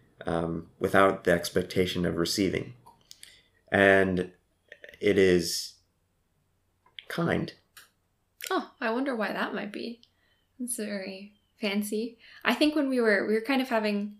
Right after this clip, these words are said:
Speaker 2: a little bit of trouble at first when we were talking about kindness, of coming up with the last, I guess, the moment in our lives when we were really thinking, at first, this is just an at first, of,
Speaker 1: Right.
Speaker 2: like,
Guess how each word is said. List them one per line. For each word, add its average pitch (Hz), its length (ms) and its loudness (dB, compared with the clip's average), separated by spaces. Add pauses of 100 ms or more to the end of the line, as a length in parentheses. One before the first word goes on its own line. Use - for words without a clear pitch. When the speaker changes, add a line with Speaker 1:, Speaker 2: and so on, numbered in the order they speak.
(560)
Speaker 2:
a 214 60 -4
little 208 180 -2
bit 226 100 0
of 208 100 -6
trouble 196 280 -4
at - 100 -8
first - 460 -8
when 196 100 -6
we 190 60 -8
were 180 100 -8
talking 180 360 -10
about 180 280 -6
kindness, 180 440 -12
of 180 240 -12
coming 185 280 -12
up 190 120 -16
with - 180 -14 (920)
the 202 60 -6
last, 185 520 -4
I 202 60 -2
guess, 196 140 -4
the 208 100 -4
moment 190 360 -6 (200)
in 202 100 -6
our 180 160 -8
lives 175 400 -6
when 175 80 -10
we 175 100 -8
were 170 80 -10
really 165 200 -10
thinking, - 320 -10
at - 160 2
first, - 480 -4
this 190 160 -4
is 202 80 -2
just 190 160 -6
an 190 60 -4
at - 140 -6
first, - 520 -8 (280)
of, - 80 4
Speaker 1:
Right. - 80 6
Speaker 2:
like, 202 240 4